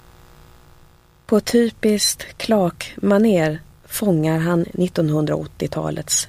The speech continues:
tidsanda med de orden. Och detta i en tid när många av hans generationskamrater gett upp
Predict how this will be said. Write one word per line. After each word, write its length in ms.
tidsanda 680
med 120
de 220
orden. 420
Och 100
detta 360
i 100
en 100
tid 420
när 120
många 340
av 80
hans 300
generationskamrater 1080
gett 280
upp 320